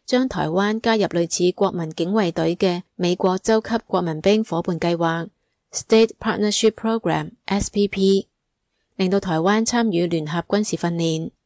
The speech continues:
呢一項交流唔限於台灣全民防衛動員署所屬嘅後備部隊，亦都必須包括常備部隊作戰議題。對此，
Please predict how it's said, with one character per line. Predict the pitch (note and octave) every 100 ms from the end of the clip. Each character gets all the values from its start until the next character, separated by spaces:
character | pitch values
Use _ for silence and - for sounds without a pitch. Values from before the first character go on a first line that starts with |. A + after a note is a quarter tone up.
| _ _ _ _ _ -
呢 |
一 | B3+
項 | B3+ F3
交 | F#3+ A3 A3+
流 | E3 D#3 D#3+ _ _
唔 | F3
限 | F3+ F3+
於 | A3+
台 | B3 G3 D#3+
灣 | G#3 A3 A#3
全 | - F3
民 | E3+ E3
防 | E3 E3+
衛 | F3
動 | - F3
員 | E3+ D#3+
署 | - F3+ F#3
所 | - F#3+
屬 | G3+ -
嘅 | F3
後 | E3+ E3
備 | E3+
部 | E3+ E3+
隊， | E3 E3+ F#3 B3 _ _ _ _ -
亦 | F3
都 | F#3+ G#3
必 | A3+
須 | A3
包 | G#3+ G#3+
括 | G#3+ F#3+ F3+
常 | - F3+ D#3+
備 | E3+
部 | E3+ E3+
隊 | F3 E3 F#3+
作 | F#3
戰 | F3 E3+
議 | D#3+ E3+
題。 | E3 D#3+ D#3 E3 _ _ _ _ _ _ _ _ _ -
對 | F3+
此， | -